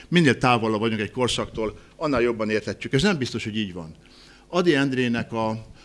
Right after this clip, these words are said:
az életének egyik utolsó eszéje, a, a Korobori arról szól, hogy, hogy, hogy a magyar, magyarság nagy veszélyben van, és tulajdonképpen egy lehetősége van, hogy megmaradjon, hogyha, ha a zsidósággal egyesül, mert a zsidóság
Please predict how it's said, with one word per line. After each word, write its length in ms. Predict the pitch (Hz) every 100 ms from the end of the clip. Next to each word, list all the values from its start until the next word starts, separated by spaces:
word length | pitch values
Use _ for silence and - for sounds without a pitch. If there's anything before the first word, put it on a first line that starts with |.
| -
az 220 | - 113
életének 400 | 170 160 127 117
egyik 240 | 131 120 135
utolsó 380 | 139 117 - 117
eszéje, 640 | 120 - 113 104 101 98 - - -
a, 100 | 104
a 340 | 101 98 104 -
Korobori 640 | 147 127 113 110 107 101 - -
arról 360 | 110 117 104
szól, 360 | - - 113 107
hogy, 380 | - 104 95 - - - -
hogy, 400 | - 104 101 101 117
hogy 140 | 120 123
a 20 |
magyar, 340 | 139 120 110 110
magyarság 380 | 135 113 120
nagy 140 | 120 123
veszélyben 500 | 113 - 110 107 104
van, 120 | 104
és 120 | 98
tulajdonképpen 560 | - 131 113 110 113 120
egy 160 | 123
lehetősége 640 | 110 104 92 101 - 104 98
van, 200 | 98 95 - - -
hogy 140 | - 110
megmaradjon, 580 | 123 110 104 98 98
hogyha, 520 | 95 101 - 101 95 - - -
ha 180 | - 95 101 104
a 120 | 120
zsidósággal 580 | 127 107 92 92 92 90
egyesül, 400 | 90 92 - 95
mert 180 | 90 90
a 60 |
zsidóság 460 | 87 85 85 87